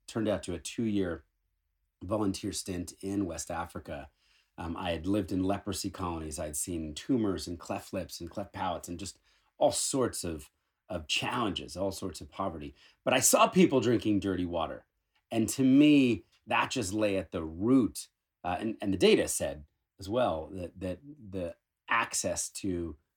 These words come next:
clean water lay at the root of so much of the sickness and disease in the world. So,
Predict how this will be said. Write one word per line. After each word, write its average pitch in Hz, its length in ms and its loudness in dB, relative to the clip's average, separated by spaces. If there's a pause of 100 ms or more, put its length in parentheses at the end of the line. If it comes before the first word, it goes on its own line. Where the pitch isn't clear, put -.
clean 101 320 0
water 92 280 -2
lay 92 200 -2
at 87 80 -6
the 92 100 -4
root 92 240 0
of 76 100 -10
so 123 300 -2
much - 260 -4
of 71 80 -16
the 64 80 -12
sickness - 640 -8
and 90 120 -8
disease 85 320 -8
in 85 60 -10
the 82 60 -8
world. 90 360 -4
So, 87 280 -8